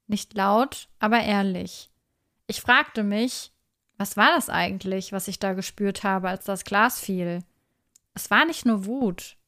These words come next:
es war Schmerz. Über Jahre der Selbstverleugnung,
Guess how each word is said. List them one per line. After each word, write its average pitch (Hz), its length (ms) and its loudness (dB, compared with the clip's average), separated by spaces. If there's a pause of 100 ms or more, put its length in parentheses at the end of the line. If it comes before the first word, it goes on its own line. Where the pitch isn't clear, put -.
(300)
es - 160 -18
war 196 100 0
Schmerz. - 760 2 (680)
Über 214 200 2
Jahre 226 400 4
der 226 160 0
Selbstverleugnung, 180 1120 -6